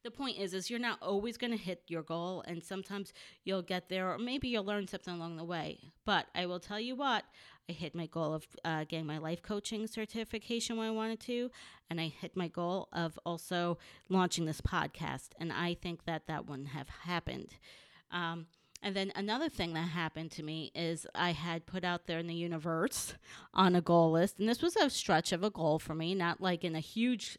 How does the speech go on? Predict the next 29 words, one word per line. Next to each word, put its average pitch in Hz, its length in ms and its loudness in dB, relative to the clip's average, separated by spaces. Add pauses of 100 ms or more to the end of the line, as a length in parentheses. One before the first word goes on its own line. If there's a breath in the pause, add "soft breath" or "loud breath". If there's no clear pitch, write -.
stretch, - 540 -4
but 175 120 2
I 175 200 2 (320 loud breath)
put 214 200 0
out 226 220 2
a - 40 -4
stretch - 420 -4
goal 175 440 -2
of 165 200 -2
saying, 180 420 -2 (320 loud breath)
"By 180 240 6
July 180 480 2
ninth, 196 440 -2
twenty 180 340 -4
twenty, 151 580 -6 (380 loud breath)
I 180 240 4
want 165 380 -2
to - 140 -6
have 180 140 -4
made 156 320 -4
my 156 140 -2
first 160 420 -6
one 165 240 2
thousand 175 480 2
dollars 151 460 0
being 165 180 -4
a 190 60 -2
life 247 200 6
coach." - 380 -4